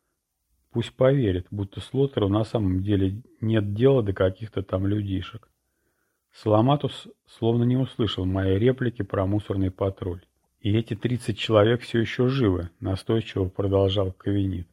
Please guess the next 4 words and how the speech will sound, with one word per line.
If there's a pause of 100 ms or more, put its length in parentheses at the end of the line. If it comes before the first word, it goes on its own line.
(720)
Я
вопросительно
поднял
бровь.